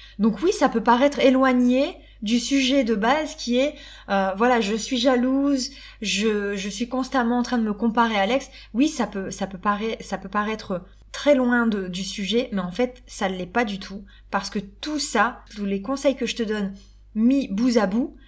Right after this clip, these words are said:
eh ben en fait, c'est ça qui va complètement changer ton comportement, que ça soit ton comportement, j'ai envie de dire physique, mais aussi ton comportement mental, donc tout ce qui est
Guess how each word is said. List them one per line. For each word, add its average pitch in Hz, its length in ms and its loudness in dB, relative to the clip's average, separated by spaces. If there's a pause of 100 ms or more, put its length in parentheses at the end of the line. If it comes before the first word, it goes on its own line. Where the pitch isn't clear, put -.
(180)
eh 202 80 -2
ben 196 120 0
en 202 120 2
fait, 254 240 2
c'est - 160 -6
ça 294 220 2
qui 294 160 -6
va 185 260 0 (400)
complètement 262 640 0
changer 247 440 0
ton 220 160 -6
comportement, 196 920 -6 (420)
que 233 100 -2
ça 233 160 0
soit 240 200 -2
ton 233 160 -4
comportement, 202 1040 -4
j'ai 202 100 -6
envie 185 200 -6
de 180 60 -12
dire 196 140 -6
physique, 202 840 -6
mais 196 100 -4
aussi 208 220 -6
ton 233 160 -4
comportement 196 600 -6
mental, 185 500 0
donc 180 200 -6
tout - 100 -10
ce 262 120 -10
qui - 160 -6
est 233 140 -4